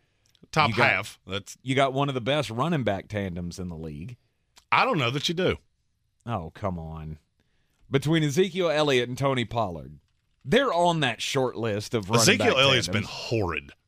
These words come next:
Speaker 1: Horrid. And do you not find it weird that the two years where we went, "How in the world did you pay this guy?" were the two years that Tyron Smith weren't on the field?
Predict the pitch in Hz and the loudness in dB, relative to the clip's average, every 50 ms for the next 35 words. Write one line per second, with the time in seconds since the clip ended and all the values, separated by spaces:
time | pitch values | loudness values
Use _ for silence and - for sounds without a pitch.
0 | _ _ _ _ _ _ _ _ _ _ _ - - 175 175 170 170 156 131 123 | _ _ _ _ _ _ _ _ _ _ _ -4 2 4 6 6 6 4 2 2
1 | 127 120 107 90 73 73 - _ _ _ _ _ _ - 165 160 160 170 190 214 | 2 0 0 0 -2 -8 -16 _ _ _ _ _ _ 0 0 2 2 4 4 4
2 | 269 330 330 240 202 233 240 214 147 113 120 120 135 156 170 170 170 175 170 160 | 4 4 4 4 2 2 2 2 0 0 0 2 4 4 4 4 2 0 -2 -6
3 | - _ _ _ _ _ _ 120 156 180 170 - - - - 196 269 269 233 220 | -12 _ _ _ _ _ _ 2 2 2 2 0 -4 -2 2 2 2 4 4 4
4 | 226 214 - 180 190 190 180 170 170 170 170 160 147 127 - _ _ - - - | 4 4 4 2 2 2 4 2 2 4 4 4 4 2 0 _ _ -14 -6 -2
5 | - 202 247 277 254 151 123 117 104 95 87 82 92 131 160 151 123 101 110 95 | 0 2 2 0 0 -4 -4 -4 -4 -4 -4 0 2 2 2 2 2 -2 -4 -4
6 | 101 113 104 107 107 113 98 85 76 - - 82 67 57 - _ _ _ _ _ | -4 -4 0 0 0 0 0 -2 -6 -6 -4 -4 -4 -6 -8 _ _ _ _ _
7 | - 98 98 92 - 175 202 233 214 190 160 139 - - 147 156 151 135 113 135 | -4 -4 -4 0 0 0 2 2 2 0 0 -2 -2 -2 0 0 0 0 -2 -2
8 | 135 139 131 123 135 139 139 135 127 120 143 143 139 127 | -2 -2 0 0 0 0 0 0 0 -2 -2 -4 -4 -6